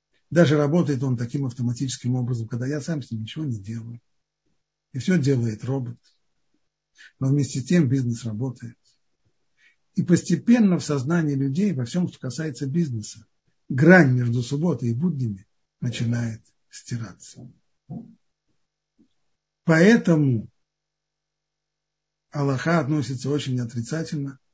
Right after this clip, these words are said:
к такого рода коммерческой деятельности, даже если он, в субботу, даже если она не связана с конкретными нарушениями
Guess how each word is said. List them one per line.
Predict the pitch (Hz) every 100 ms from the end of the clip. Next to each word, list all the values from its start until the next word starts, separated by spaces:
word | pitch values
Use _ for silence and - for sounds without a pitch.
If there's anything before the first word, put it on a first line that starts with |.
| _ _ _
к | _
такого | - 117 160 135
рода | 135 143 131
коммерческой | 117 123 127 131 113 117 120
деятельности, | 107 143 160 139 143 -
даже | 110 104 165 143 151
если | 135 143 131
он, | 123 117 -
в |
субботу, | - 120 139 165 202 - - _
даже | 123 185 202 165
если | 156 175 156
она | 143 139
не | 151
связана | 139 131 139 160 156 170 170 175 _ _
с | -
конкретными | - 147 135 135 139 - 135 135
нарушениями | 127 117 107 - 117 113 107 104